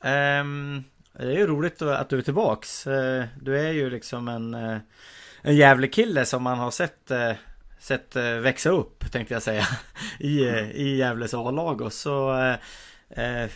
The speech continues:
vart det lite dåligt med speltid och så, eh, hamnar du i, i laget man knappt får säga i den här podden, men i, i Sandviken. <laughs> Ehm,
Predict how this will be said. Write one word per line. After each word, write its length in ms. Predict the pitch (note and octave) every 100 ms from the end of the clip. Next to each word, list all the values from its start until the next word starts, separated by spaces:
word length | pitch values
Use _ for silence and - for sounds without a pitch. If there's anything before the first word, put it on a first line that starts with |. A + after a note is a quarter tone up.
| -
vart 300 | D#3 F3+ E3
det 60 | F3+
lite 160 | E3
dåligt 280 | D#3+ D3+ C3+
med 100 | C#3
speltid 440 | - B2 A2+ F3 C#3
och 100 | A#2+
så, 440 | - C3+ C3 C3
eh, 360 | B2+ B2 A#2+ A#2 - -
hamnar 380 | C#3+ B2+ A#2+ A2+
du 200 | A2+ A2+
i, 240 | A2+ G#2+
i 600 | G#2+ - A#2 A2 A2 G#2+ A2+
laget 460 | C#3 C#3+ B2+ B2
man 340 | A#2+ A#2 A2 A2
knappt 320 | - C3 -
får 80 | -
säga 380 | - A#2+ C#3 C#3
i 40 |
den 100 | A2
här 100 | G#2+
podden, 380 | - G#2 G#2+ A2
men 240 | A2+ A2
i, 360 | A#2+ A2 G#2+ A#2
i 40 |
Sandviken. 680 | G#2+ A#2+ C3+ D3 G2+ A2+ G#2+
<laughs> 60 | E3+ - G#3 A3+ G#3+ - -
Ehm, 720 | B2+ B2 B2 A#2+ A#2+ A#2+ A#2+